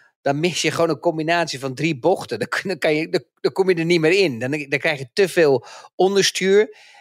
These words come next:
En, en, en dan heb je de, de, de, dan heb je dat rolmoment niet meer. Die snelheid heb je niet meer in die auto zitten. Nou,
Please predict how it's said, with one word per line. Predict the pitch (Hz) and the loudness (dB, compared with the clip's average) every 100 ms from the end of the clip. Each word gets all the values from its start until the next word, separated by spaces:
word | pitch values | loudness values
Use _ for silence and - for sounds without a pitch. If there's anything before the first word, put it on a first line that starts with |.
| _ - | _ -4
En, | 151 151 - | -2 -2 -2
en, | 151 151 | -2 -2
en | - 147 147 147 | -2 -2 -2 -2
dan | 143 | 0
heb | 143 160 | 0 0
je | 156 | 0
de, | 143 135 | 0 0
de, | - 131 | -2 -2
de, | 135 | -2
dan | 135 127 | -2 -2
heb | 135 | -2
je | 135 | 0
dat | 127 | 0
rolmoment | 117 143 185 170 147 131 | 2 4 4 2 0 -2
niet | 135 | -2
meer. | 135 | -4
Die | 127 | -4
snelheid | - 165 185 170 139 | -4 -2 0 0 -2
heb | 139 120 | -2 -4
je | 123 | -4
niet | 123 | -4
meer | 123 123 | -4 -4
in | |
die | 120 | -2
auto | 113 123 127 | -2 -4 -4
zitten. | - 110 113 | -6 -4 -4
Nou, | 120 120 | -6 -6